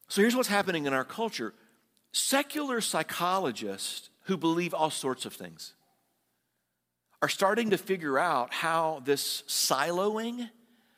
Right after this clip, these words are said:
"I'm not gonna talk to you anymore because I don't agree with you," or, "I'm gonna go form my own thing and do my own thing because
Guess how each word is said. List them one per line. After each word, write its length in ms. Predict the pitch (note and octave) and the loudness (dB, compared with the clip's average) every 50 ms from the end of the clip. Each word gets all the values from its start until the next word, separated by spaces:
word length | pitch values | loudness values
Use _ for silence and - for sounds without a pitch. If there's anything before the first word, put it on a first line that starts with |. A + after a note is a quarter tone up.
| _ _ _ _ _ | _ _ _ _ _
"I'm 140 | - D3+ F#3 | 2 2 4
not 140 | G3 G#3+ F#3+ | 2 2 2
gonna 140 | F#3 E3+ C#3+ | 2 0 0
talk 320 | - - - C3+ D#3 D#3 - | 0 2 4 4 4 4 2
to 60 | F#3+ | -4
you 220 | F#3 F#3 G3 G3+ | -8 -6 -6 -6
anymore 420 | G3+ G3+ G3 G3 F#3+ F#3+ G3 G3 F3+ | -6 -6 -4 -4 -2 0 0 0 0
because 260 | D#3+ D#3 - D3+ B2+ | 0 -2 -2 -2 -2
I 80 | D3 C#3 | 0 0
don't 160 | D3 C#3 B2+ | 0 0 -2
agree 300 | A2+ G#2 A#2+ B2+ C3+ C#3+ | -4 -4 -2 -2 -2 -2
with 240 | D3 D3+ C#3+ - E3 | -2 -4 -8 -8 -10
you," 240 | E3+ F3 F3 E3 | -6 -2 2 4
or, 40 | C#3+ | 4
"I'm 120 | B2+ C#3+ D#3 | 4 2 0
gonna 160 | E3 D#3+ D#3 | -2 -4 -2
go 140 | D3 D3+ - | -2 -4 -4
form 260 | - - D3+ D3 C#3+ | -4 -2 -2 0 2
my 140 | C#3 C3 B2+ | 0 0 0
own 200 | B2 C3 C#3+ C#3+ | 0 -4 -4 -4
thing 260 | - D3+ D3 C#3 B2 | -4 -4 -4 -2 -4
and 100 | A2+ A2 | -4 -4
do 120 | B2+ C3+ | -4 -2
my 140 | B2+ B2 B2+ | -2 -2 -2
own 240 | A#2 A#2 B2+ C3+ C3+ | -2 -4 -6 -6 -6
thing 240 | - C#3 C#3 C3+ B2 | -6 -4 -4 -4 -6
because 380 | A#2+ - B2+ B2 A#2+ A2+ - | -6 -2 0 0 0 0 -2